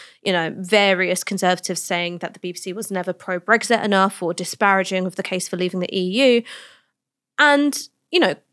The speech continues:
quite, I think, um, sneakily, you've got the likes of Alastair Campbell jumping on the bandwagon in defence of the B B C,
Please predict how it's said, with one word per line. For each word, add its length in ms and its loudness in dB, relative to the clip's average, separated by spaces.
quite, 440 6
I 160 4
think, 540 2
um, 380 2
sneakily, 840 0
you've 140 -4
got 100 4
the 60 0
likes 360 4
of 220 6
Alastair 360 2
Campbell 400 2
jumping 480 4
on 100 8
the 80 4
bandwagon 600 2
in 100 2
defence 380 -2
of 60 -14
the 60 -8
B 200 -2
B 120 -6
C, 380 -2